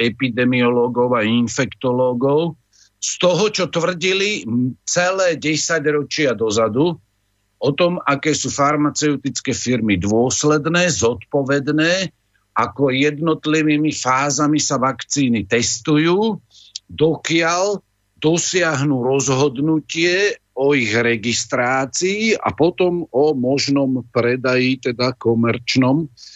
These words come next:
ktoré, ktoré sa potom tieto vakcíny šíria medzi, medzi občanov. To som zvedavý teraz, akými logickými argumentami a biomedicínskymi faktami dokážu zdôvodniť, že táto vakcína, ktorá sa vraj teda začala vyvíjať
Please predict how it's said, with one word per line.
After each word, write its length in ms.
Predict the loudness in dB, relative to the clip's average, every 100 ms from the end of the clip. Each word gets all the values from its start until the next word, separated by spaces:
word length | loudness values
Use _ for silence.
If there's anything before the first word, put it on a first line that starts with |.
| -20 -20 _ -2
ktoré, 640 | 2 2 2 2 0 -4 -8 -10
ktoré 400 | 0 2 2 0
sa 160 | 0 -4
potom 480 | -6 -2 0 0
tieto 320 | -2 -2 0 0
vakcíny 460 | 0 -2 -2 0
šíria 720 | -2 -4 0 2 2 2 0 -6 _ -20 -20 _
medzi, 440 | -4 -2 0 -2
medzi 400 | -2 -2 -2 0
občanov. 720 | 2 2 -2 0 0 2 0 -2
To 60 | -2
som 120 | -2
zvedavý 480 | 0 0 0 0 -2
teraz, 480 | 0 0 0 -2 -4
akými 480 | -4 0 0 0
logickými 720 | 2 0 0 -4 -4 -2 0 2
argumentami 1120 | 0 0 -2 -2 -4 -2 -2 -2 -2 -4 -6 _
a 80 | -14
biomedicínskymi 1200 | -6 -2 0 0 0 -2 -4 -2 -2 -2 -2 -2
faktami 640 | 0 0 0 -2 0 0 0
dokážu 480 | -2 0 0 0
zdôvodniť, 840 | -2 -2 0 2 2 0 0 -2 -2
že 200 | -2 0
táto 320 | 0 0 0
vakcína, 720 | 0 0 -2 -2 0 0 -2
ktorá 320 | -4 -2 0
sa 200 | 0 -2
vraj 320 | -2 0 0 -2
teda 200 | -4 0
začala 480 | 0 0 0 0
vyvíjať 800 | 0 -4 -2 0 2 2 0 -4